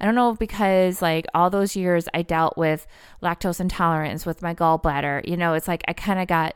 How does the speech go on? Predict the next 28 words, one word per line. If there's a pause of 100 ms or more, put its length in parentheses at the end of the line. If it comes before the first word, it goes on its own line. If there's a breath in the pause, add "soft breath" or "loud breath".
(120)
used
to
being
in
pain
when
I
ate, (480 soft breath)
that
I'm
just
like,
"Oh,
well,
I'll
just
deal
with
it.
It'll
be
fine." (120)
No,
Gretchen,
you
need
to
stop